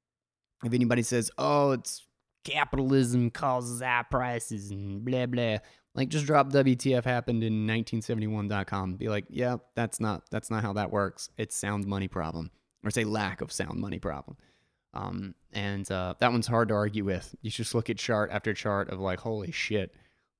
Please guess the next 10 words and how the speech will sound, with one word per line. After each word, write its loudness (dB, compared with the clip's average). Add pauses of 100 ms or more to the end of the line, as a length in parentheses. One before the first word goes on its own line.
(240)
literally, 4
what 2
the -4
fuck 4
happened 2
in 2
<laughs> 8
nineteen 8
seventy-one?" 2 (500)
So, 2